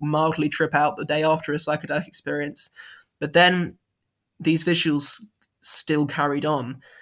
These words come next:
And I noticed, especially on the Monday, uh, at school, following the Friday, I noticed all these, uh,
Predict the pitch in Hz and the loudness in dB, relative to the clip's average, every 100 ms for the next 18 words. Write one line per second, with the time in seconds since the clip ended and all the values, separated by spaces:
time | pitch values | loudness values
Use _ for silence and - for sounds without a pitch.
0 | _ - 147 143 160 175 170 160 - 175 | _ -8 -2 0 2 2 0 0 2 4
1 | 170 - 147 147 147 147 160 165 156 135 | 4 2 0 -2 -4 -2 0 0 -2 -4
2 | 135 147 _ _ - 113 131 147 - - | -6 -10 _ _ -8 -6 -4 -4 0 2
3 | 180 175 120 - - - _ - - 165 | 4 2 0 -8 -16 -20 _ -12 -2 2
4 | 160 151 175 - 160 170 127 113 - _ | 2 0 -2 2 4 4 0 -4 -8 _
5 | _ - 147 151 180 185 - - - - | _ -4 0 2 2 0 -2 0 0 -2
6 | _ _ - 143 143 127 - 127 117 110 | _ _ -8 -2 -2 0 0 -2 -6 -10